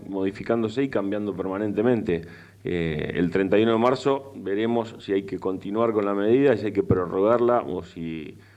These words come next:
o si esperamos a ver cómo, cómo evoluciona todo. Todo nos retrotrae mucho a lo que fue la gripe A, ¿no? A lo que es la atención al público.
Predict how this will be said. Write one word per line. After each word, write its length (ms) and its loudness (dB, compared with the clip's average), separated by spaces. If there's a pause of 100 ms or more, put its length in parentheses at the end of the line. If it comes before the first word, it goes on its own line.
(100)
o 80 -10
si 140 -6
esperamos 500 2
a 60 -2
ver 160 -2
cómo, 400 -2
cómo 180 0
evoluciona 500 2
todo. 280 -10 (160)
Todo 180 6
nos 140 6
retrotrae 420 4
mucho 400 4
a 60 8
lo 120 4
que 120 0
fue 160 0
la 100 2
gripe 320 2
A, 200 0 (140)
¿no? 280 -2
A 160 -2
lo 160 -2
que 100 0
es 80 -2
la 80 0
atención 420 -2
al 120 0
público. 580 -2